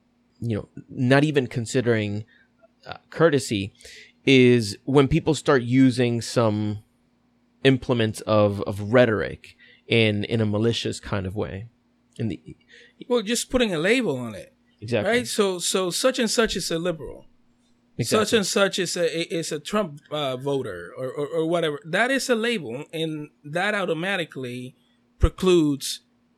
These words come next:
Speaker 2: any conversation that you wanna have because
Speaker 1: Correct.
Speaker 2: you already,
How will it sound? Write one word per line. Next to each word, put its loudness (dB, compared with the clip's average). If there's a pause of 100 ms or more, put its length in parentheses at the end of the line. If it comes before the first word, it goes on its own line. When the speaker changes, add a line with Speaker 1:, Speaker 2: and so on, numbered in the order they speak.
(240)
Speaker 2:
any 2
conversation 0
that -2
you -4
wanna -4
have -6 (140)
because -12
Speaker 1:
Correct. -2
Speaker 2:
you 0
already, 0